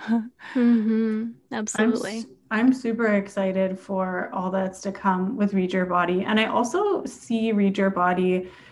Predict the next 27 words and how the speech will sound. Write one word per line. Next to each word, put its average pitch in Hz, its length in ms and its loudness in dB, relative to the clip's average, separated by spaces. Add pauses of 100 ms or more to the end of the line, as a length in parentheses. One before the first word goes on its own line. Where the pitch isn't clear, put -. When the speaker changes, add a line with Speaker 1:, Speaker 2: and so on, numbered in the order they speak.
(300)
Speaker 3:
as 220 260 6
this 226 240 2 (100)
resource 190 640 2
beyond, 185 720 2 (120)
and - 320 2
I - 20 8
know 196 140 8
you 180 160 4
mentioned 175 360 -4
this, 175 200 -2
but 190 280 -4
it's 214 140 2
a 226 60 6
tool, 226 520 6
but 208 140 6
it, 214 300 2
it 220 140 4
also 262 380 2
has 240 140 4
the 220 80 2
potential 208 560 -2
to 202 200 2
be 190 240 2
a 180 80 2
resource 185 840 0 (680)
that's 208 220 4
really 214 920 2